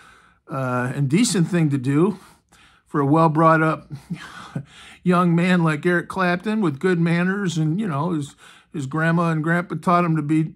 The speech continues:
uh, polite and courteous and, uh, respectful. That's a good way. We should all be more like that, in my humble opinion, regardless of politics. And that, that was ki-, kind of leads into my second point. Music is always a positive. It is never a negative.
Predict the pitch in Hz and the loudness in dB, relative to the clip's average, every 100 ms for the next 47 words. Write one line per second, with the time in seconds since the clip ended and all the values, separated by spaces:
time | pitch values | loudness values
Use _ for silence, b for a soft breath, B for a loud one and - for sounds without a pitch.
0 | - 151 147 139 135 175 165 160 190 147 | -10 -6 -4 -4 -4 -4 0 0 -2 -4
1 | 143 175 180 190 190 - 160 143 139 151 | -4 0 0 0 -4 -6 -6 -6 -6 -8
2 | 147 143 135 135 143 143 - 190 190 160 | -6 -4 -4 -6 -6 -6 -6 -6 -4 -2
3 | 160 160 B B B B 170 175 175 147 | -2 -4 B B B B -2 -2 -2 0
4 | 190 190 143 135 165 175 185 190 160 147 | 2 4 2 2 2 2 0 2 2 2
5 | 170 170 139 120 120 131 123 139 135 143 | 2 2 0 -2 -4 -4 -4 -4 -4 -4
6 | 143 151 147 131 117 98 165 156 113 101 | -2 -2 -4 -4 -8 -2 0 0 -4 -10
7 | B B - 131 135 151 151 143 139 120 | B B -8 -4 0 0 0 -2 -4 -8
8 | - 147 143 120 - 123 98 - - B | -6 -4 -4 -6 -8 -8 -8 -16 -20 B
9 | B B B B B B B B 196 226 | B B B B B B B B 2 2
10 | 233 208 233 214 - - 180 240 262 175 | 4 2 2 -2 -4 -4 -2 0 2 2
11 | 208 180 202 190 160 147 220 220 185 156 | 0 2 2 0 -2 -2 -2 -2 -2 -2
12 | 151 147 160 208 233 202 185 156 139 170 | -2 -2 0 0 0 -2 -2 -2 -2 0
13 | 202 226 208 170 - 175 170 135 123 127 | 0 2 -2 -4 0 2 2 -2 -4 -4
14 | 156 151 143 160 170 165 147 147 139 135 | -2 -2 -2 -4 -2 -2 -2 -4 -6 -4
15 | 151 151 127 107 | -2 -2 -2 -6